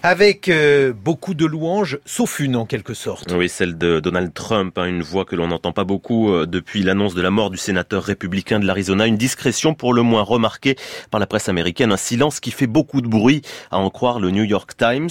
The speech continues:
Speaker 2: Il note donc, euh, la réticence du président américain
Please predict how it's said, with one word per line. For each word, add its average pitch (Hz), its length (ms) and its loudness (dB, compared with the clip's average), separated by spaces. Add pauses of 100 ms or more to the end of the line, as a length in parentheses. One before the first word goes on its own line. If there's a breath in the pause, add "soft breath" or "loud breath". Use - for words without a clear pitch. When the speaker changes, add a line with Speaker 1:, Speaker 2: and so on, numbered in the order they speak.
(140)
Speaker 2:
Il 101 200 0
note 101 300 -2
donc, 95 400 -2
euh, 92 220 0
la 87 180 0
réticence 117 800 -2
du 95 140 -6
président 202 380 0
américain 196 420 2